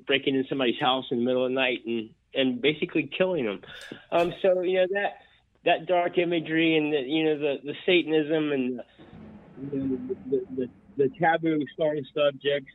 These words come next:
and, you know, things like that, it, it really attracted me, you know, not, not from some crazy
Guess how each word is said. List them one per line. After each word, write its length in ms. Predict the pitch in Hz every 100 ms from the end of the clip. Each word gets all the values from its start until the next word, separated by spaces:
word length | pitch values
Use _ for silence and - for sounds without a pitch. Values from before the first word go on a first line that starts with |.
| -
and, 320 | 123 123 123
you 120 | - 139
know, 160 | 135 135
things 160 | 165 180
like 160 | 156
that, 220 | 156 139 135
it, 160 | 135 -
it 160 | 147
really 240 | 151 165 147
attracted 520 | 131 135 127 127 131
me, 200 | 127 131
you 180 | 131 143
know, 120 | 139
not, 320 | 143 143 -
not 280 | 131 147 -
from 240 | - 135 127 -
some 380 | 135 127 120 - _ _ _ _ _ _ _
crazy 800 | - 131 135 127 135 127 117 113